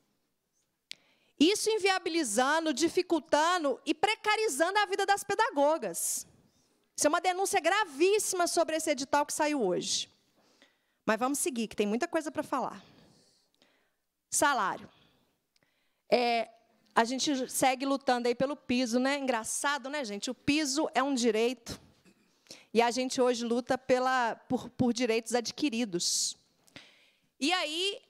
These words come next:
é, ontem, é, o governo anunciou, né, entrou aqui na casa, né, deputada, é, a,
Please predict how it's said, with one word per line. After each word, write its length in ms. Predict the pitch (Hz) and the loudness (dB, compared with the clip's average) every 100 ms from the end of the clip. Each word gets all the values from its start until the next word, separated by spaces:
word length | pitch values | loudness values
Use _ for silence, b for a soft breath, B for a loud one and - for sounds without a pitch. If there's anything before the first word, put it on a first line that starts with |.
| - | -2
é, 320 | 294 285 277 | 0 0 0
ontem, 600 | 254 285 349 359 381 403 - _ _ - | 2 2 2 0 -4 -6 -12 _ _ -2
é, 300 | 240 233 226 | 0 0 -2
o 80 | 254 | -4
governo 400 | 240 233 247 254 | -2 0 0 2
anunciou, 680 | 254 254 - 277 240 277 311 | 0 0 0 2 2 2 0
né, 200 | 269 285 | 0 -2
entrou 300 | 269 254 233 | 0 0 0
aqui 180 | 226 226 | 0 -2
na 140 | 214 | -2
casa, 400 | 214 285 330 269 | 0 0 2 0
né, 300 | 269 320 320 | 0 2 0
deputada, 680 | 220 220 - - 190 180 - - | -2 -4 -4 -2 -2 -2 -8 -4
é, 100 | 214 | -2
a, 500 | 214 214 208 196 | 0 0 -2 -4